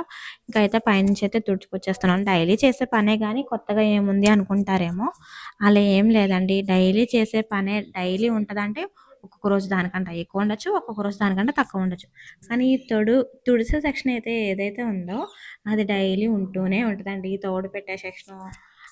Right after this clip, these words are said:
ఆ, దోమల బరకం వేసే సెక్షన్ కానీ ఇవన్నీ నేను డైలీ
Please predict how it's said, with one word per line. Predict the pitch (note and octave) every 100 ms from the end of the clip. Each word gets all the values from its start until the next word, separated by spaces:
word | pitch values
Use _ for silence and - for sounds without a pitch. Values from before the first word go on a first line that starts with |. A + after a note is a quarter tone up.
| _
ఆ, | F#3+ F#3+ F#3+ F#3 - - -
దోమల | G3 F#3+ F#3+
బరకం | G3 G3 G3
వేసే | F#3+ F#3 F#3 F#3+
సెక్షన్ | F#3+ - F#3+
కానీ | F3+ F#3
ఇవన్నీ | F#3 F#3 A3
నేను | E4 C#4+
డైలీ | G3+ F3+ G#3+